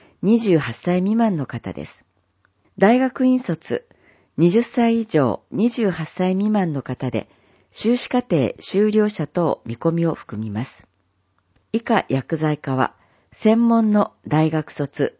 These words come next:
見込みを含む二十歳以上、三十歳未満の方で、薬剤科は二十歳以上、二十八歳未満の方。試験は二回行われ、期日によって受付期間が異なります。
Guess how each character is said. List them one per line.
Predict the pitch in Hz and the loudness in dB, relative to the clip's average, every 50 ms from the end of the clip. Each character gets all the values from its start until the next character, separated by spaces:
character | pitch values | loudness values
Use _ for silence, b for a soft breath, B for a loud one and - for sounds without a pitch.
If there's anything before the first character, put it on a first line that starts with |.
| _ - | _ -6
見 | 135 131 | -6 -6
込 | - - 196 190 | 0 0 0 2
み | 190 190 | 2 2
を | 185 185 | 0 0
含 | 180 - - - 180 165 | -2 -4 -6 -4 -2 0
む | 143 131 B B B B B B B - | 0 -2 B B B B B B B 0
二 | 151 160 | 0 0
十 | 156 208 226 | 2 0 -2
歳 | - - - 233 233 233 240 | -2 0 2 2 4 4 2
以 | 233 214 | 0 -2
上、 | - 160 135 117 - - _ _ | -2 0 0 0 -2 -4 _ _
三 | - - - 160 175 180 | -16 -8 -4 -2 -2 -2
十 | 190 208 202 | -2 -6 -8
歳 | - - 220 208 208 | -4 -2 0 0 2
未 | 202 208 214 208 | 2 0 0 0
満 | 196 170 147 131 | 0 0 0 -2
の | 123 117 | -4 -6
方 | - - 117 - 123 110 | -6 -8 -8 -6 -4 -4
で、 | - - - _ b b b b b b b b b b b b b b | -4 -4 -6 _ b b b b b b b b b b b b b b
薬 | 170 175 - - 254 247 | 0 0 0 0 -4 0
剤 | - 254 247 240 | 2 2 2 2
科 | 240 - 214 208 | 0 0 0 2
は | 208 202 - b b b b b b b b | 2 0 0 b b b b b b b b
二 | 147 151 | -2 -2
十 | 151 185 202 | 0 0 -2
歳 | - - - 202 196 196 202 202 | -2 0 -2 0 2 2 0 0
以 | |
上、 | 175 - 147 123 107 95 - - _ - | 0 0 0 0 0 0 -4 -8 _ -4
二 | 156 202 226 | 0 0 0
十 | - - 180 156 | 0 0 -2 -2
八 | - - 104 | -2 -4 -8
歳 | - - - - 190 196 | -10 -8 -4 -2 0 0
未 | 196 208 226 226 | 0 0 0 0
満 | 220 196 160 135 | 0 0 -2 -2
の | 117 113 | -6 -8
方。 | - - - - - - _ _ _ _ _ _ _ _ _ _ _ _ _ - - | -10 -12 -16 -16 -16 -18 _ _ _ _ _ _ _ _ _ _ _ _ _ -12 -10
試 | - | -2
験 | - 190 - 277 220 | 2 2 4 4 4
は | 175 147 | 4 2
二 | 135 139 - | 2 0 -2
回 | - - 170 165 165 | 0 0 2 2 2
行 | 160 156 - 165 156 | 0 0 -2 -2 0
わ | 156 147 147 147 | 0 0 0 0
れ、 | 143 143 - b b b b b b b b b b | 0 -2 -4 b b b b b b b b b b
期 | - 254 262 | -4 -2 0
日 | 294 269 - - | 0 -2 -2 0
に | 185 160 147 | -2 0 0
よ | 139 | 0
っ | 131 | -2
て | _ _ - - 117 - _ - | _ _ -6 -6 -6 -6 _ -12
受 | 147 - - 180 | -12 -2 -2 -2
付 | 180 - - - 220 | -2 -2 -6 -6 -6
期 | - - | -6 -6
間 | - - 214 190 165 | -4 -2 0 0 0
が | 147 123 - | -2 -4 -4
異 | - 120 - 135 | -4 -6 -4 -4
な | 120 117 | -4 -4
り | 113 113 101 | -4 -4 -4
ま | 95 104 | -6 -6
す。 | 127 - - - | -6 -6 -12 -20